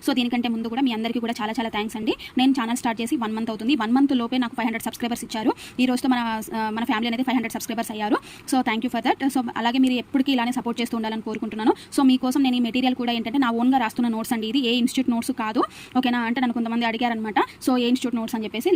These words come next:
లేదు, ఏ ఇన్‌స్టిట్యూట్ నోట్స్ కాదండి. నేను తెలుగు అకాడమీ బుక్ మరియు, ఆ, ఇంకొక ప్రైవేట్ ఆథర్. So నేను ఏ, అంటే మొన్న గ్రూప్ వన్ ప్రిలిమ్స్ మెయిన్స్‌కి నేను ఏవైతే బుక్స్ ప్రిపేర్ అయ్యానో అది మీకు లిస్ట్ కూడా ఉందన్నమాట, మన ఛానల్లో చూడండి. So నేను ప్రిపేర్ అయినప్పుడు ఏవైతే బుక్స్ రిఫర్ చేశానో వాటి నుంచి నేను నోట్స్ ప్రిపేర్ చేసుకున్నాను అనమాట, ఓకేనా? ఇది విష్ణుకుండంలో తెలంగాణ చరిత్ర మొత్తం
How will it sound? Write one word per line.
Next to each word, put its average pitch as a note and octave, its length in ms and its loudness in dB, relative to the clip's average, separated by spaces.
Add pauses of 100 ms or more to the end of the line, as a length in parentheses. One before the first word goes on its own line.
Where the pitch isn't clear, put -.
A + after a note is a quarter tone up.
లేదు, A3+ 240 -2
ఏ A#3+ 80 2
ఇన్‌స్టిట్యూట్ B3 280 0
నోట్స్ - 180 -6
కాదండి. A3 360 0
నేను A#3+ 200 2
తెలుగు A#3 180 2
అకాడమీ A#3+ 320 0
బుక్ A#3 140 -4
మరియు, B3 200 2 (580)
ఆ, - 20 2 (380)
ఇంకొక C4 220 4
ప్రైవేట్ B3 340 2
ఆథర్. A#3 180 0 (300)
So D4+ 80 4
నేను B3+ 180 6
ఏ, - 20 4 (120)
అంటే D#4 120 4 (140)
మొన్న B3 160 4
గ్రూప్ - 160 2
వన్ C4 100 4
ప్రిలిమ్స్ B3 340 2
మెయిన్స్‌కి A#3+ 240 0
నేను A3+ 120 -2
ఏవైతే A#3+ 220 -2
బుక్స్ - 160 -8
ప్రిపేర్ A3+ 220 -2
అయ్యానో A3+ 200 -2
అది A#3+ 140 0
మీకు A#3 160 -2
లిస్ట్ B3 180 -4
కూడా B3 180 2
ఉందన్నమాట, A3 420 -2
మన A3 120 -2
ఛానల్లో G#3+ 320 -2
చూడండి. G#3+ 300 0 (380)
So C4+ 40 2 (140)
నేను C#4 160 6
ప్రిపేర్ B3+ 220 2
అయినప్పుడు B3 280 0
ఏవైతే A#3+ 240 -2
బుక్స్ - 160 -4
రిఫర్ A3+ 220 -4
చేశానో A3 240 0 (100)
వాటి B3 220 2
నుంచి B3+ 180 4
నేను A#3+ 120 2
నోట్స్ A#3 160 -6
ప్రిపేర్ A3 240 -2
చేసుకున్నాను G#3+ 340 -2
అనమాట, G3+ 220 0 (360)
ఓకేనా? B3 240 0
ఇది A#3+ 140 0
విష్ణుకుండంలో A#3 540 2
తెలంగాణ A#3+ 340 0
చరిత్ర A#3 240 -2
మొత్తం A#3 140 -4